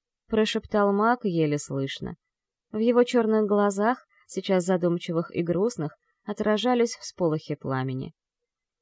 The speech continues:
Теперь к подозрениям в причастности к смерти осуждённых прибавилось обвинение в смерти владыки.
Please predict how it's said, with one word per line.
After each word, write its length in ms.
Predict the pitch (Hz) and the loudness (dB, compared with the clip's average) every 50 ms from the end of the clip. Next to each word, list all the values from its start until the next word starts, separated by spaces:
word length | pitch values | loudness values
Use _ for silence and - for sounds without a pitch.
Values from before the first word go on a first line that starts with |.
| _ _ _ | _ _ _
Теперь 400 | _ - 262 254 - 277 285 277 | _ -4 -4 -2 2 2 2 2
к 100 | - - | 2 0
подозрениям 800 | - 247 226 233 226 220 208 220 220 240 247 233 226 208 196 196 196 | 0 2 4 4 4 4 4 4 6 6 6 6 4 2 2 0 0
в 60 | _ | _
причастности 800 | - 185 185 185 - 208 190 190 196 - 170 151 165 - - 151 | -2 -2 -2 -2 0 2 2 2 2 0 -4 -4 -4 -4 -6 -8
к 100 | - - | -8 -6
смерти 420 | - 165 160 151 139 143 - - | -6 -4 -2 -2 -2 -4 -4 -4
осуждённых 880 | 139 135 151 - 156 147 156 160 160 175 208 247 262 247 233 233 - - | -4 -4 -2 -4 -4 -4 -4 -2 0 0 2 2 2 0 -2 -4 -4 -4
прибавилось 680 | 233 233 220 196 220 254 277 262 262 247 254 254 - 254 | -4 -2 0 2 2 0 2 2 2 2 2 0 0 -2
обвинение 760 | 240 208 190 190 185 170 160 156 180 208 208 202 196 190 202 | -4 -4 -2 -2 -2 0 0 0 0 0 0 0 0 -2 -2
в 60 | 196 | -4
смерти 480 | - - 165 151 143 139 - - - 147 | -6 -6 -4 -4 -4 -4 -6 -6 -8 -6
владыки. 680 | 135 139 135 135 131 123 135 127 127 _ - 90 - | -4 -2 -2 -2 -4 -4 -4 -6 -6 _ -8 -10 -10